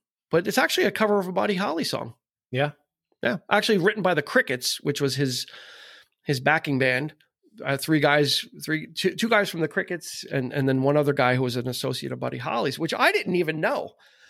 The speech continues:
Speaker 1: Again, that's, that's a straight, I didn't know this was a, a cover, and I didn't know it was a cover from way back in the fifties as well,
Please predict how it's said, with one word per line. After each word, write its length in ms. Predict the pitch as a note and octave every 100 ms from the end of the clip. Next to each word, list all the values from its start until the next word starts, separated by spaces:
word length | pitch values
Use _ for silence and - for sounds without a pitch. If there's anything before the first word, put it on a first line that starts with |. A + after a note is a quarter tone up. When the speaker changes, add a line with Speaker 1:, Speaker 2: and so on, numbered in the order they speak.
| - - _ _ _ _ _
Speaker 1:
Again, 500 | D#3+ C#3 C4+ F#3 C3+ -
that's, 260 | C#3 G3+ -
that's 260 | F3 G3+
a 60 | F3
straight, 280 | - E3 E3
I 100 | E3
didn't 200 | F#3+ F#3
know 160 | F3+ G#3+
this 180 | G3+ -
was 140 | F3+
a, 220 | F3 E3 -
a 60 | D#3
cover, 580 | - G#3 F#3 F#3 F3 - -
and 240 | D#3 D3
I 80 | C#3
didn't 140 | D#3+ D#3+
know 160 | D3+
it 60 | C#3+
was 120 | C#3+
a 40 | C#3+
cover 260 | D3+ C3+
from 320 | - B2+ B2+
way 240 | C3 C#3+ C#3
back 400 | C#3 C3+ C3 -
in 120 | C#3+ B2+
the 60 |
fifties 500 | C3 C#3+ - - -
as 120 | - -
well, 320 | G2 -